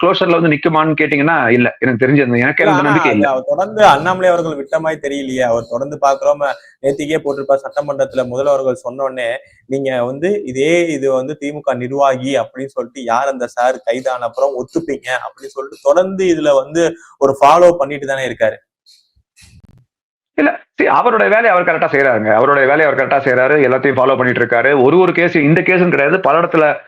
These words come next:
Speaker 1: பல இடத்துல மூணு பேர் விவசாயிகளை வந்து வீடு புகுந்து கொள்ளைக்காரங்க அடிச்சுட்டு போட்டு போனாங்க. அது மேல ஒரு மாசத்துக்கு மேல ஆயிடுச்சு. அதுக்கான போராட்டமும் அறிவிச்சு நேத்து போராட்டம் பண்ணியிருக்காங்க. அவருடைய வேலையை ஒரு எதிர்க்கட்சி தலைவரா அவர் என்ன பண்ணுமோ அது பண்ணிக்கிட்டு தான் இருக்காரு.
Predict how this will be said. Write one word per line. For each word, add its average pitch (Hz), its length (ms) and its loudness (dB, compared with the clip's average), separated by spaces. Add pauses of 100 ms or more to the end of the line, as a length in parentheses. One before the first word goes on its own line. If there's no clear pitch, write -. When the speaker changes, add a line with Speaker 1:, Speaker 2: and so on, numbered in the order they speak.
(240)
Speaker 1:
பல 156 220 0
இடத்துல 156 220 0
மூணு 151 200 2
பேர் 156 160 2
விவசாயிகளை 139 640 2
வந்து 135 260 2
வீடு 147 180 2
புகுந்து 135 280 2 (500)
கொள்ளைக்காரங்க 135 420 0
அடிச்சுட்டு 127 200 -4
போட்டு 131 320 0
போனாங்க. 127 120 0
அது 147 140 0
மேல 135 240 2
ஒரு 127 140 4
மாசத்துக்கு 135 280 0
மேல 127 280 4
ஆயிடுச்சு. 120 40 -2
அதுக்கான 127 460 2
போராட்டமும் 143 400 2
அறிவிச்சு 131 260 2
நேத்து 131 240 0
போராட்டம் 139 360 0
பண்ணியிருக்காங்க. 123 420 0 (320)
அவருடைய 175 440 2
வேலையை 196 320 4
ஒரு 165 200 4
எதிர்க்கட்சி 185 340 2
தலைவரா 147 260 2
அவர் 160 160 2
என்ன 156 200 0
பண்ணுமோ 151 260 2
அது 139 120 0
பண்ணிக்கிட்டு 135 340 0
தான் 127 120 0
இருக்காரு. 101 180 0